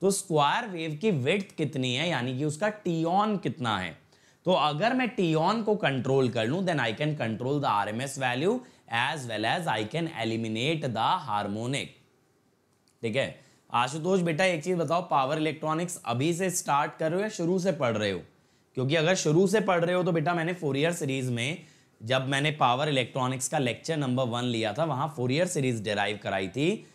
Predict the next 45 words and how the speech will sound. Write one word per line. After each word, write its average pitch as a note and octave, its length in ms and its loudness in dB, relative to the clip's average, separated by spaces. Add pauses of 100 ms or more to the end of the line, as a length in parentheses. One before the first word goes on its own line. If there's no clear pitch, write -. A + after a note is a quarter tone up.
(140)
वहां B2+ 220 0
मैंने D3 220 -2
स्क्वायर B2+ 480 -2
और D3+ 120 -2
क्वाजी A#2+ 440 0
स्क्वायर B2+ 280 0
बताया A#2 360 -2
था। A#2 160 -6 (480)
फिर F#3+ 140 2
रेक्टिफायर E3+ 680 2
में F#3+ 120 -10
फिर F#3+ 220 -4
हमने F3 260 0
देखा D3+ 340 0
स्क्वायर C3+ 420 0
वेव D3+ 260 -2
और D#3 100 -2
क्वाजी A2+ 440 0
स्क्वायर A#2+ 360 -2
वेव। A2+ 260 0 (360)
अब B2+ 160 2
आप D#3 200 0
पूछ D#3+ 200 -4
रहे F3 80 2
हो F#3 80 4
क्वाजी B2+ 460 0
स्क्वायर C#3 340 0
वेव C3 260 0
क्या C#3 120 2
होता C3 220 0
है, C#3 60 2
इसका C3 220 -4
तो C#3 80 -2
यही C#3+ 160 2
मतलब C3+ 280 -4
है C3+ 80 -2
कि C#3+ 100 -4
पीछे B2 320 -4
का C3 120 -4
पूरा C3 300 -2
गायब A#2+ 320 -2
है। A#2 120 -8 (1120)
ठीक A2+ 120 0
है, G#3 220 2 (520)
चलो G#2 260 0